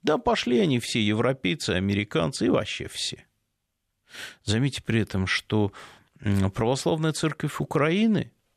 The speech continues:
которая подведомственна теперь Варфоломею, вот раскольническая церковь, которую подмяли под себя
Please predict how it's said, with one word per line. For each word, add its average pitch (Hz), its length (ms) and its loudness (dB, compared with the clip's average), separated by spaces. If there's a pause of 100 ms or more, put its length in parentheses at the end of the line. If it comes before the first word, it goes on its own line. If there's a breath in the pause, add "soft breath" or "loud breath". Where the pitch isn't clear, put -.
(260)
которая 113 340 0
подведомственна 117 920 0
теперь 104 240 -2
Варфоломею, 120 840 -2 (360 loud breath)
вот - 160 -4
раскольническая 104 840 0
церковь, 185 400 -2
которую 143 340 0
подмяли 143 540 0
под - 240 -6
себя 131 460 0